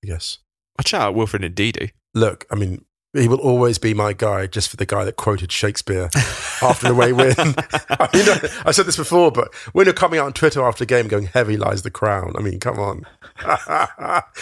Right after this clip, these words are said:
Speaker 1: bet Stormzy saw that and was like, "Oh, I'll call my album that." That's pretty. <laughs>
Speaker 2: Um, I'm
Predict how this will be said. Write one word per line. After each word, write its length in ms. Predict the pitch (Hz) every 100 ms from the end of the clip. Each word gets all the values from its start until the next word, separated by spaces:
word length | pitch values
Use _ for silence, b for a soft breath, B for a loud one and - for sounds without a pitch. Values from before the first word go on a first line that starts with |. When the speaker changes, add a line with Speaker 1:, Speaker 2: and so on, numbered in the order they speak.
| B
Speaker 1:
bet 240 | - 139 196
Stormzy 400 | - 185 185 156
saw 160 | 147 127
that 60 |
and 40 | 110
was 80 | 104
like, 140 | -
"Oh, 100 | 220
I'll 80 | 117
call 160 | 135
my 80 | 135
album 300 | 180 147 180
that." 180 | - -
That's 200 | - 131
pretty. 180 | - 123
<laughs> 1160 | - - - - - - - 170 - 170 - - 131 B B B B B B -
Speaker 2:
Um, 580 | 127 139 143 151 151
I'm 100 | 147